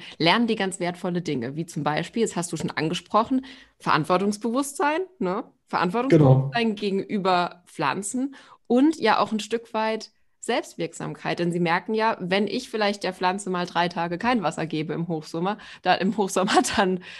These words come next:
Speaker 1: ähm, ja, geht's der nicht so gut, dann ist die
Speaker 2: Dann
Speaker 1: trocken.
Speaker 2: schlappt die, genau.
Speaker 1: Genau, und im Gegenzug, wenn ich das aber regelmäßig tue und praktisch pflichtbewusst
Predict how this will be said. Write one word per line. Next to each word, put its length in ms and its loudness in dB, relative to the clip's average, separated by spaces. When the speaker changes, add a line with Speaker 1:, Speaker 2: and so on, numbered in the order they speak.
Speaker 1:
ähm, 420 0
ja, 400 -2
geht's 200 0
der 280 2
nicht 160 2
so 100 2
gut, 220 0
dann 100 0
ist 160 -6
die 60 -2
Speaker 2:
Dann 140 6
Speaker 1:
trocken. 80 6
Speaker 2:
schlappt 260 6
die, 100 -4
genau. 380 2
Speaker 1:
Genau, 340 0
und 300 0
im 200 2
Gegenzug, 520 0
wenn 140 2
ich 80 -2
das 100 -4
aber 260 0
regelmäßig 680 0
tue 420 0
und 160 -2
praktisch 480 -2
pflichtbewusst 840 -4